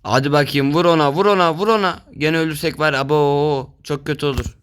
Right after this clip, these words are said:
Üçüncü eksiği yeriz herhalde. Leverage kaçıp duruyor ya.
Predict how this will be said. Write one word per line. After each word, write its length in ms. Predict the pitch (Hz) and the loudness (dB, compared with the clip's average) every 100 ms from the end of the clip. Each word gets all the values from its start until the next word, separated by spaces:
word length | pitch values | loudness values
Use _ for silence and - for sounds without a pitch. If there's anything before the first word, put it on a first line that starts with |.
| _ | _
Üçüncü 340 | 123 - 143 | -12 -6 -4
eksiği 340 | 139 135 147 139 | -4 -6 -6 -4
yeriz 220 | 139 131 | -4 -2
herhalde. 380 | 120 85 - - _ _ _ _ _ _ _ _ _ _ _ _ _ - _ _ _ - - - _ _ _ _ _ _ _ _ _ _ _ _ _ _ _ _ _ _ _ _ _ - | -4 -6 -10 -20 _ _ _ _ _ _ _ _ _ _ _ _ _ -20 _ _ _ -20 -18 -20 _ _ _ _ _ _ _ _ _ _ _ _ _ _ _ _ _ _ _ _ _ -8
Leverage 640 | 120 143 139 151 151 160 127 | -2 0 0 -2 -2 -4 -4
kaçıp 400 | 120 117 - - | -4 -6 -14 -12
duruyor 340 | 120 127 104 | -6 -6 -6
ya. 180 | 95 | -10